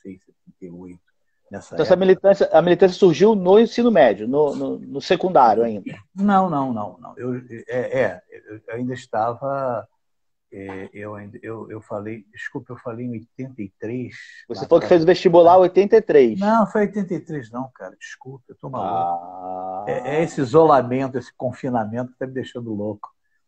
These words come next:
Speaker 1: Eu fiz em setenta e três, eu já estava na
Speaker 2: Ah,
Speaker 1: universidade.
Speaker 2: é, sim, então você já estava na universidade. Então foi a
Speaker 1: Quando eu entrei na
Speaker 2: universidade que te,
Speaker 1: política.
Speaker 2: que te ativou o, o, a mobilização
Speaker 1: Exatamente.
Speaker 2: política.
Speaker 1: E o que me ativou mais a mobilização política foi a repressão, foi a ditadura.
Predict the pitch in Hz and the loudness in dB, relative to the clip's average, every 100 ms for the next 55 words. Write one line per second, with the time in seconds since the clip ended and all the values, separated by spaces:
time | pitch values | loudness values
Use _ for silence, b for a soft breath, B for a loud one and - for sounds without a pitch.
0 | _ 131 208 190 190 - 190 - - 190 | _ -8 -4 -4 -6 -6 -8 -8 -8 -6
1 | 226 226 156 - 110 107 104 139 175 - | -6 -8 -12 -14 -14 -12 -12 -8 -8 -2
2 | 208 226 107 101 101 107 104 113 117 113 | -2 0 4 6 6 8 8 8 6 6
3 | 101 95 - 123 113 - 123 - 113 131 | 2 -2 -2 0 -2 2 2 4 4 4
4 | 139 135 - 175 95 139 143 165 151 165 | 4 2 2 0 2 2 4 6 6 4
5 | 139 147 156 190 127 208 110 110 196 - | 2 6 6 6 2 0 2 6 4 2
6 | 170 175 175 170 180 175 - 185 135 160 | -12 -10 -12 0 2 2 2 -2 2 6
7 | 175 185 180 165 160 156 143 160 - 139 | 6 6 4 4 2 0 -2 -2 -2 2
8 | 160 160 156 156 160 170 180 135 104 - | 4 4 4 2 0 -4 2 2 2 -4
9 | - - _ - 226 233 269 277 - 208 | -20 -20 _ -2 -2 0 2 2 4 0
10 | 151 160 135 165 220 170 151 127 120 120 | 2 0 2 0 2 0 -2 -4 -4 -6
11 | 117 120 107 113 160 - 196 202 214 220 | -6 -14 -14 -14 -14 -14 -10 -6 -6 -6
12 | 233 233 - 160 - 147 147 - 185 139 | -8 -6 -8 -8 -8 -10 -10 -10 -10 -10
13 | 156 160 127 110 | -10 -6 -6 -8